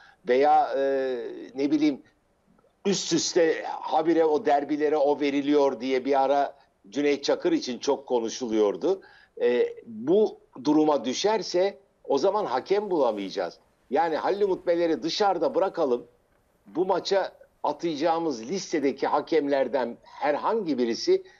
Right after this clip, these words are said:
çok tartışılacaktı. Hakemin işi kolay değil. Allah hakem şansı versin. Kararlarında isabet oranı yüksek olsun. varla yardımlaşması mükemmel olsun. Ama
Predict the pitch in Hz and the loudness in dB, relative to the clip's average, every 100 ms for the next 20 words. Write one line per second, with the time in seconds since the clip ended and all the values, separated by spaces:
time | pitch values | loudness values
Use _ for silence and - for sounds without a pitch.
0 | _ - 165 - 104 92 101 - 95 87 | _ -2 -2 0 -2 -2 -6 -8 -6 -2
1 | 95 - - - - - - 135 190 180 | -4 -4 -8 -10 -14 -12 -8 0 0 0
2 | 180 - 165 156 151 139 131 151 160 _ | -2 -6 -2 0 2 2 0 -2 -4 _
3 | _ - 110 147 143 139 160 156 151 131 | _ -4 0 0 0 0 -2 0 -2 -2
4 | 113 120 110 - 131 151 - _ _ - | -2 0 2 0 -4 -6 -8 _ _ -2
5 | 123 139 143 151 143 147 151 - 123 160 | 2 2 2 2 2 0 -2 -4 -4 0
6 | 139 156 156 139 123 113 110 - 165 147 | 2 2 2 0 0 -2 -6 -2 -2 2
7 | 113 98 131 156 - _ - 113 147 165 | 0 0 -6 -6 -12 _ -2 2 4 4
8 | 156 120 120 123 135 135 131 127 135 117 | 2 4 2 2 -2 0 -2 -2 -4 -4
9 | - 131 95 92 104 - 131 135 160 143 | 0 0 0 -4 -4 0 0 2 2 2
10 | 110 - 165 160 - - - 147 131 101 | 2 -2 -4 -4 -16 -10 -2 0 0 -2